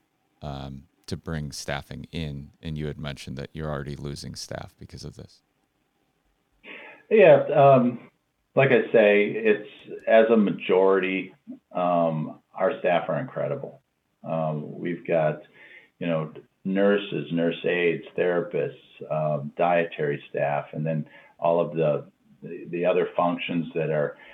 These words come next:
Speaker 2: direct care providers, as well as our administrative functions in the facilities that all keep it going. Um, as a whole,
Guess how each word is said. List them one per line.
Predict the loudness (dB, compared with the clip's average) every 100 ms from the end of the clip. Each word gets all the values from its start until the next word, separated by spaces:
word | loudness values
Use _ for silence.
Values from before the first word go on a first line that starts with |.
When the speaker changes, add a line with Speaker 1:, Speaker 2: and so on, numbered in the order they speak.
| -20 -4
Speaker 2:
direct | 0 0 -2 0
care | 2 2 0
providers, | -4 2 2 4 2 0 -4
as | -6
well | 0 2 2
as | 2 0 -2
our | -2 0
administrative | 0 -2 -4 -6 -6 -4 -4 -4
functions | -6 -6 -10 -10
in | -10
the |
facilities | -10 -12 -6 -2 -2 -4 -6
that | -6
all | -2 -2 -2 -6
keep | -8
it | -6 -4
going. | -2 -2 -4 -8 _ _ _ _ -6
Um, | -2 0 0 -4 -8 _
as | 0 2
a | 2
whole, | 0 2 4 4 2 -2